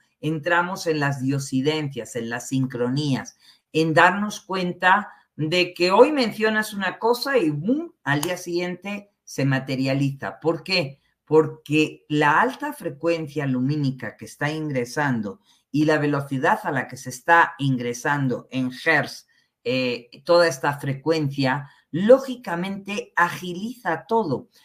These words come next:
Entonces, eh, debemos comportarnos de distinta forma,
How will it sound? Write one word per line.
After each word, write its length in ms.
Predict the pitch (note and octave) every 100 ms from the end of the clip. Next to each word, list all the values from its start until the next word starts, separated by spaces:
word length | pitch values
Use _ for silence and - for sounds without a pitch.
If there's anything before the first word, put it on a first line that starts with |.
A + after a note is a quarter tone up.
| _ -
Entonces, 1000 | F3+ G3+ B3+ C4+ A#3+ A#3 B3 F4 - _ _ _ -
eh, 800 | F3 F3+ F3+ F3 E3+ E3 D#3 -
debemos 800 | D#3 F3+ F#3 A#3 C#4 C4+ - - _ _ _
comportarnos 1500 | - F3 E3 C#3 D3+ C#3 - F3+ F3 D3+ D3 D3+ G3 - -
de 300 | A#2+ C3+ F3
distinta 640 | F3+ - - C4 B3+ A3+
forma, 640 | - C#4 C#4+ G3 C3 G#2